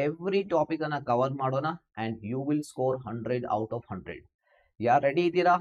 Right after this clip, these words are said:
hundred out of hundred score ಮಾಡ್ಲಿಕ್ಕೆ? Let me know in the comment section. So ನಾನ್ ನಿಮ್ಗೆ support ಮಾಡ್ಲಿಕ್ಕೆ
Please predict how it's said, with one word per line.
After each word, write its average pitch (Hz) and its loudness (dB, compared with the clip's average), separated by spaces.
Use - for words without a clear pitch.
hundred 117 -4
out 131 -2
of 131 -6
hundred 113 -4
score 113 -4
ಮಾಡ್ಲಿಕ್ಕೆ? 120 -4
Let 113 -2
me 135 -4
know 139 -2
in 139 -8
the 135 -4
comment 143 0
section. 170 -2
So - -6
ನಾನ್ 139 2
ನಿಮ್ಗೆ 151 -2
support 117 -2
ಮಾಡ್ಲಿಕ್ಕೆ 107 -4